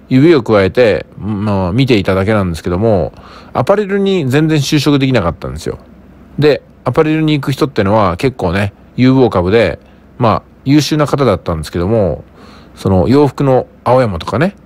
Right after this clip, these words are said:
紳士服の春山とかっていうのあるんですけども、岡山、広島に、あ、福山に。で、こちらの二つがね、結構苦境になっているみたいな感じで、二十年以上経って、ちょっと皮肉な話だなと思ったわけなんですよ。そこに憧れた私が入れてなくて、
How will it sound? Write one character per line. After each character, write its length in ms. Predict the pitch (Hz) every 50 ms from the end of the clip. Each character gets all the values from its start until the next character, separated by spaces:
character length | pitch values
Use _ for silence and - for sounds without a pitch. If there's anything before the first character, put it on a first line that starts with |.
| - -
紳 240 | - - - 147 135
士 160 | 120 - 143
服 160 | 131 - 113
の 80 | 92 80
春 200 | 80 - 110 110
山 140 | 110 110 104
と 80 | 101
か 100 | 98 -
っ 40 | -
て 140 | - - 92
い 20 |
う 60 | 82
の 40 | 85
あ 60 | 104
る 60 | 117 110
ん 60 | 98
で 40 | 85
す 80 | -
け 60 | -
ど 80 | 78 82
も、 340 | 104 123 110 82 - - - -
岡 180 | 98 98 - 98
山、 300 | 90 85 78 73 73 71 -
広 260 | - 95 101 98 87
島 120 | 78 78 76
に、 160 | 76 64 62 -
あ、 100 | - 87
福 180 | 80 - - 113
山 160 | 92 78 76
に。 160 | 73 71 - - - - - - - - - - - - - - - -
で、 100 | - 131
こ 140 | - - 135
ち 100 | - -
ら 60 | 180
の 80 | 175 170
二 180 | - - 175
つ 80 | 156 -
が 80 | 120
ね、 80 | 90 87
結 200 | - - 113 -
構 100 | - 90
苦 220 | - - - -
境 180 | - - 139 131
に 60 | 127
な 80 | 127 120
っ 20 |
て 140 | - - 101
い 20 |
る 100 | 82 80
み 140 | 80 90 90
た 80 | 82 82
い 60 | 80
な 100 | 76 78
感 220 | 78 92 87 82
じ 100 | 76 87
で、 320 | 101 113 110 95 80 - - - - - - - _ - -
二 140 | 117 117 110
十 160 | 117 120 117
年 160 | 117 113 113
以 20 |
上 140 | 104 95 85
経 100 | - -
っ 40 | 87
て、 360 | - - - 90 80 - - - -
ち 80 | -
ょ 20 | -
っ 20 |
と 100 | - 95
皮 100 | 87 -
肉 220 | 120 113 104 113 107
な 60 | 104
話 260 | 107 107 104 101 -
だ 80 | - 92
な 160 | 95 98 92
と 80 | -
思 80 | 92 95
っ 20 |
た 120 | 85 - 80
わ 60 | 80
け 60 | 78
な 80 | 73 71
ん 40 | 73
で 40 |
す 80 | 76 -
よ。 140 | 69 62 - - - - - - - - - -
そ 160 | - - 143 131
こ 80 | 151
に 120 | 156 156 -
憧 340 | - 131 120 135 131 143
れ 80 | 131 127
た 80 | 127 127
私 260 | 117 113 - 113 113
が 160 | 117 113 104
入 140 | 95 113 110
れ 80 | 101 90
て 100 | - 92
な 100 | 82 80
く 100 | - -
て、 440 | - - 123 110 98 87 78 -